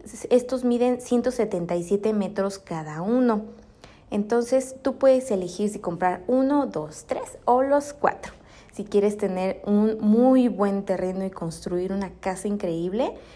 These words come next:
estaría muy padre que puedas juntarlos los cuatro porque además los tengo a un súper precio. Así que si quieres saber el precio, mándame tu mensaje al cuatro cuatro dos, cinco cinco siete, cero dos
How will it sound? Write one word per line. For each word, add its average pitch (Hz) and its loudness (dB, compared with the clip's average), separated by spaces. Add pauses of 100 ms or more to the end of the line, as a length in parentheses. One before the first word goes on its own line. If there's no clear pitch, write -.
(180)
estaría 185 0
muy 233 2
padre 226 0
que 208 -6
puedas 180 -2
juntarlos 175 -4
los 233 -6
cuatro 285 0
porque 175 -2
además 226 0
los 208 -10
tengo 196 -4
a 190 -8
un 196 -6
súper 220 -6
precio. - -12 (420)
Así 196 -4
que 226 0
si - -8
quieres 302 -2
saber 202 4
el 214 4
precio, 214 2 (300)
mándame 170 0
tu 247 0
mensaje 262 0
al 175 -2
cuatro 202 -2
cuatro 170 -4
dos, - -2 (320)
cinco 240 -2
cinco 185 -6
siete, 254 -2
cero 170 -2
dos 277 -2